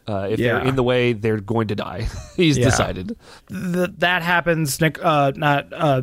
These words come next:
Speaker 2: Nemesis shows up, but then Nikolai kind of falls into the background of the whole situation, and he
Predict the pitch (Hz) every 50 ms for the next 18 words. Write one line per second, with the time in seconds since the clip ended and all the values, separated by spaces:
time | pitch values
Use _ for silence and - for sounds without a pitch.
0 | 135 - 165 170 175 180 - - 170 - - 170 156 151 135 147 143 143 139 -
1 | 143 135 - 143 143 139 135 135 135 143 151 - _ 143 147 151 165 156 170 156
2 | 151 147 147 139 - 151 147 143 135 - - 139 139 139 143 139 131 139 135 131
3 | 135 127 - 131 123 127 127 - 139 127 123 127 123 127 113 - 117 117 127 123
4 | 113 - 120 113 - 120 117 117 117 113 - 120 117 117 117 120 120 117 117 117
5 | 113 117 113 - - 131 120 117 117 117 113 110 107